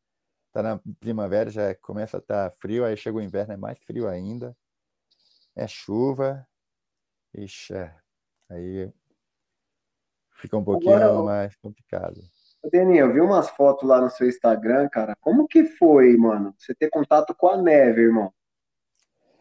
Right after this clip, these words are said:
Speaker 1: Mano, tipo, mano, foi, tipo, mágico, mano. Porque na, na casa que eu tava morando, que,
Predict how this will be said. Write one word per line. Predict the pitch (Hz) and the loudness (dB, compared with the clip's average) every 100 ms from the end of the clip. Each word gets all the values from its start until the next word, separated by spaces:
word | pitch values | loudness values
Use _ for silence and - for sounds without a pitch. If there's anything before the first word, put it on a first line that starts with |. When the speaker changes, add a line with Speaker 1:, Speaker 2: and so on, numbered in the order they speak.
| _ _ _ _ | _ _ _ _
Speaker 1:
Mano, | - 110 135 120 87 80 | -8 -2 0 -2 -6 -14
tipo, | - 110 107 117 113 - _ _ _ _ _ _ _ _ _ _ _ | -10 -10 -6 -2 -2 -4 _ _ _ _ _ _ _ _ _ _ _
mano, | 156 120 110 95 | -14 -8 -6 -8
foi, | - - 107 | -12 -12 -12
tipo, | - 110 131 | -12 -14 -12
mágico, | 131 107 98 82 - 82 | -6 -4 -4 -10 -14 -16
mano. | 76 69 - _ _ _ _ _ _ _ _ _ _ | -16 -20 -20 _ _ _ _ _ _ _ _ _ _
Porque | - 117 143 135 143 139 135 135 127 _ _ _ _ _ | -16 -12 -6 -2 0 -2 -2 -6 -8 _ _ _ _ _
na, | - 127 131 127 | -12 -12 -12 -8
na | 127 | -8
casa | 120 147 151 | -2 -2 -4
que | 131 | -10
eu | |
tava | 120 120 110 | -8 -8 -8
morando, | 98 107 104 95 | -6 -6 -6 -10
que, | - 98 | -14 -14